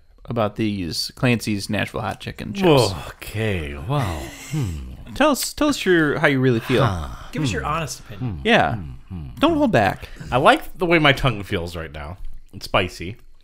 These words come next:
Speaker 3: I'm still tasting that breading.
Speaker 2: It still tastes, there's some in my teeth right now I'm getting out everyone's. Um, I wish there was a pickle mixed in there.
Speaker 1: That's a good point. Throw a little bit of dill in there and you're good to go.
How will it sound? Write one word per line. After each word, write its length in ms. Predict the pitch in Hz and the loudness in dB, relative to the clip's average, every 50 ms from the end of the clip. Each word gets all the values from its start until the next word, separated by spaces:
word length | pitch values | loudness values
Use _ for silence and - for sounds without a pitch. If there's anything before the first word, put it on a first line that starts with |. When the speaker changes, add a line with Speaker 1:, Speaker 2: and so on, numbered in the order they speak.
| - - - | -20 -18 -12
Speaker 3:
I'm 80 | - - | -8 -6
still 140 | - 359 370 | -4 -4 0
tasting 240 | - 196 226 - 208 | 0 0 0 2 0
that 140 | 151 127 127 | 0 0 -2
breading. 440 | - 104 147 160 127 90 92 90 - - - - _ _ _ - - | -4 -4 -4 -4 -4 -8 -12 -16 -20 -20 -20 -20 _ _ _ -18 -14
Speaker 2:
It 60 | - - | -4 0
still 140 | - 160 | 0 2
tastes, 200 | - - - - - 139 | 4 4 2 2 0 0
there's 200 | 135 139 127 - | 0 0 2 4
some 300 | 151 147 139 135 127 139 | 4 4 4 2 0 0
in 120 | 143 131 | 0 2
my 100 | 120 120 | 2 2
teeth 280 | 117 - - 113 110 - | 2 2 0 -2 0 0
right 100 | 110 107 | 0 0
now 120 | 101 101 101 | 0 0 0
I'm 80 | 104 | 0
getting 200 | 101 101 98 101 | 0 -2 -2 -2
out 120 | 95 92 92 | -2 -2 -2
everyone's. 260 | 92 87 90 87 87 - | -2 -4 -6 -8 -8 -8
Um, 300 | - 98 98 95 101 104 - | -6 -4 -4 -4 -4 -4 2
I 40 | 131 | 4
wish 180 | 165 226 220 | 4 6 6
there 100 | - 254 | 6 6
was 140 | 240 226 208 | 8 8 8
a 40 | 208 | 8
pickle 440 | - - 220 208 - 185 190 190 - | 8 8 8 8 8 4 2 2 0
mixed 260 | 156 151 139 - - | -2 -2 -2 0 0
in 140 | 143 131 131 | 0 2 2
there. 160 | 131 131 147 160 - | 2 2 2 0 -4
Speaker 1:
That's 120 | - - 151 | -8 -6 -4
a 20 | |
good 100 | 147 139 131 | -2 0 2
point. 200 | 147 147 135 120 | 2 2 2 2
Throw 140 | 131 139 143 | 2 2 4
a 20 | |
little 180 | 147 156 175 180 | 4 4 2 2
bit 160 | 185 196 180 | 2 0 0
of 100 | 175 165 | 0 2
dill 240 | 160 160 160 165 170 | 4 4 4 4 2
in 80 | 160 | -2
there 160 | 165 170 185 185 | -2 -4 -4 -4
and 80 | 170 117 | -2 -4
you're 80 | 110 | -4
good 200 | 113 117 127 135 | -2 -4 -4 -4
to 60 | 160 | -4
go. 300 | 160 - 113 92 87 - | -2 -2 -2 -2 -2 -4